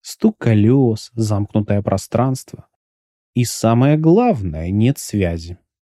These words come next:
Мы как будто попали на необитаемый остров и урвали еще один день для нас двоих. Я рвался поговорить о том, что будет дальше.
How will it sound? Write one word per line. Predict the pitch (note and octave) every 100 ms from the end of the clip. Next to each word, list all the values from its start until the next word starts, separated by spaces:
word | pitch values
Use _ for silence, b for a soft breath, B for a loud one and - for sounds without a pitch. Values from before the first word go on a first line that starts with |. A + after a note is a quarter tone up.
| _ _ _ _ _
Мы | A2+ A#2
как | A#2
будто | A#2 E3 A3 -
попали | - F#2+ - D3 D3 A#2
на | G2+
необитаемый | G2 F2+ G#2 - D#3+ E3 E3
остров | D#3 - - - _ _ _ _ _ _ _
и | A#2+
урвали | A2+ A2+ A#2+ A#2
еще | A#2 B2+ - - D3+
один | E3 B2+ A2+ G#2
день | G#2+ A#2+ C3
для | A#2
нас | A2+ G#2+ G#2+
двоих. | A2+ A2 F2+ - _ _ _ _ _ _ _
Я | - G#2 D3 E3+
рвался | G#2 A2+ A#2 - -
поговорить | A#2 B2+ E3 G#3 A#2 - _ -
о |
том, | - A2 G#2+
что | - A2+
будет | A#2+ C3+ D3+
дальше. | D#3 F#2+ - -